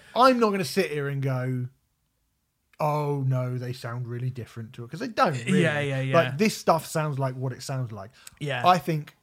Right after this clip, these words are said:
Speaker 1: the key to these bands and why, uh, um, and, and how and why they stand the test of time is, is the personality big enough for you to
Speaker 2: Sure.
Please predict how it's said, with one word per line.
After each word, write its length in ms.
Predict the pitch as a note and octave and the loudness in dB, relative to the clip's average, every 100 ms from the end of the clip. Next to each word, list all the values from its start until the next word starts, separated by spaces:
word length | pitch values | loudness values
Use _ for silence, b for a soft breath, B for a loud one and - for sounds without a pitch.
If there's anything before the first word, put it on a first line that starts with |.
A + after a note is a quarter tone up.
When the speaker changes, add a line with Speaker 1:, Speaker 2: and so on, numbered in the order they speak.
| _ | _
Speaker 1:
the 160 | C3+ C3+ | -8 -6
key 400 | C3+ - G#3+ F#3 | -6 -6 -4 -6
to 140 | - | -6
these 220 | D3+ D3+ B2+ | -4 -4 -4
bands 400 | C#3+ A#2+ A2+ A2 | -6 -6 -8 -8
and 180 | B2+ B2+ | -4 -2
why, 560 | C3 B2+ B2 B2 B2 b b b _ - | -2 -2 -4 -6 -8 b b b _ -12
uh, 100 | D3 | -10
um, 400 | C#3 B2 A#2+ A#2 | -8 -6 -6 -8
and, 140 | A#2+ B2+ | -8 -6
and 140 | C3 | -6
how 320 | - D#3 C#3+ | -2 -2 0
and 120 | C3+ B2 | -2 -4
why 220 | B2+ A#2+ | -6 -6
they 120 | A#2 | -12
stand 300 | - B2 A#2 | -12 -12 -10
the 60 | A2+ | -12
test 240 | A#2 - | -14 -14
of 80 | A2+ | -14
time 380 | A#2+ G#2+ G2+ A2+ B B B | -10 -10 -12 -16 B B B
is, 580 | B2+ A#2+ A#2 A2+ - - _ _ _ _ _ _ _ _ _ _ _ _ | -8 -8 -8 -12 -18 -20 _ _ _ _ _ _ _ _ _ _ _ _
is 220 | D#3 C#3+ - | -8 -8 -6
the 120 | C#3 | -8
personality 1080 | - C#3+ C3 B2 A#2 A#2 A2+ A2+ A2 G#2+ _ _ _ - | -6 -6 -6 -8 -8 -10 -10 -14 -14 -14 _ _ _ -8
big 180 | C3 A#2+ | -8 -6
enough 500 | G#2+ G#2 _ _ _ _ _ B B B B B _ | -12 -14 _ _ _ _ _ B B B B B _
for 360 | _ - - B2+ | _ -20 -10 -8
you 220 | A#2 A#2+ | -6 -8
to 40 | A2 | -6
Speaker 2:
Sure. 240 | - C3+ | -4 -4